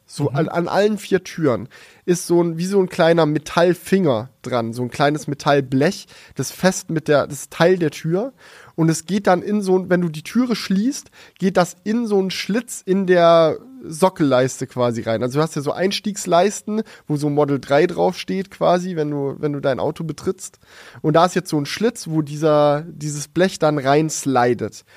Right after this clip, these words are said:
Speaker 1: um quasi die Tür nochmal zu verhaken. Ähm, und das ist da scheinbar, um die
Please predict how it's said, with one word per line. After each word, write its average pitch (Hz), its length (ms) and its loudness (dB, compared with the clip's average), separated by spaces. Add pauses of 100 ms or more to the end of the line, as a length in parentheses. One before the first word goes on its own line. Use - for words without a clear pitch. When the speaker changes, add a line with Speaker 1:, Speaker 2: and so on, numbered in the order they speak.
(160)
Speaker 1:
um 147 180 -2
quasi 135 340 0
die 135 140 -14
Tür 185 220 0
nochmal 147 400 -2
zu - 140 -16
verhaken. 131 760 -4 (460)
Ähm, 127 460 2 (180)
und 139 180 0
das 170 220 2
ist 208 340 -6
da 151 540 2
scheinbar, 180 600 -2
um 196 300 -4
die 165 320 -2